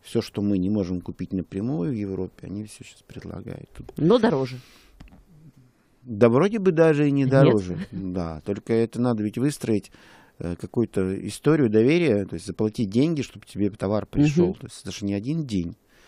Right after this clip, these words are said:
Speaker 1: Вот. И поэтому к лесникам в плане, как вот, фанкряжа, ну, предприятия с-, практически, по моему пониманию,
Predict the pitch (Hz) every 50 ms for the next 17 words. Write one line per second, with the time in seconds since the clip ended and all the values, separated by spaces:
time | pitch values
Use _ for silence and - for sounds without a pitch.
0 | _ - - - - - - _ _ - 92 87 87 85 - 113 - _ _ _
1 | _ _ _ _ _ _ _ _ _ _ - - - - - - - - - -
2 | - - _ _ - 92 87 82 82 82 80 80 80 78 76 76 - - - -
3 | - - - - - - - - - - - - 90 95 101 - 104 107 110 110
4 | 117 - - - - - _ _ _ - - _ _ _ _ - - - - -
5 | - - 113 - - 139 170 196 196 185 - _ _ _ - _ _ _ _ _
6 | _ _ _ _ _ _ _ - 117 110 107 101 92 90 87 82 - 87 80 92
7 | 107 87 85 - _ _ _ _ _ _ _ _ _ _ _ _ _ _ - -
8 | 101 107 117 - - 117 110 104 104 98 95 95 101 123 - - 113 - - -
9 | - 90 90 95 107 123 - - - - 90 - _ - 95 95 98 107 110 -
10 | 120 120 117 - - _ _ _ - - 104 - 98 95 - - - - - -
11 | 107 - - 95 92 92 92 101 110 113 - 107 101 98 92 92 95 95 95 98
12 | 98 98 104